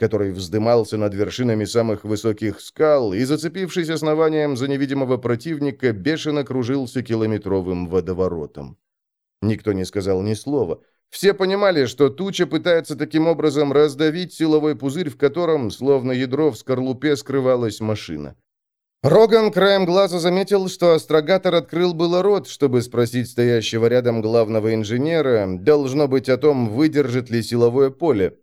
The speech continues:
но не спросил, не успел. Чёрный смерч, стены ущелья, заросли, всё это вдруг исчезло. Казалось, будто на дне ущелья началось извержение вулкана.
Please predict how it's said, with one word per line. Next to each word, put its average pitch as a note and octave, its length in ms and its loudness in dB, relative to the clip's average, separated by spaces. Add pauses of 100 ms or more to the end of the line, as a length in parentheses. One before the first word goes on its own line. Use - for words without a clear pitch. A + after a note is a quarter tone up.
(160)
но C#3 200 0
не C#3+ 120 2
спросил, A#2+ 600 -8 (300)
не D#3 160 2
успел. - 580 -6 (720)
Чёрный C#3 500 4
смерч, - 720 -2
стены E3+ 540 2
ущелья, A#2+ 800 0
заросли, A2 800 0 (340)
всё - 280 -2
это A#2 200 0
вдруг G2+ 440 -6
исчезло. D2+ 800 -6 (400)
Казалось, D#3 560 4
будто E3+ 380 0
на E3 100 4
дне E3+ 260 0
ущелья D#3 540 0
началось D3+ 560 0
извержение B2+ 920 0
вулкана. G2+ 800 -4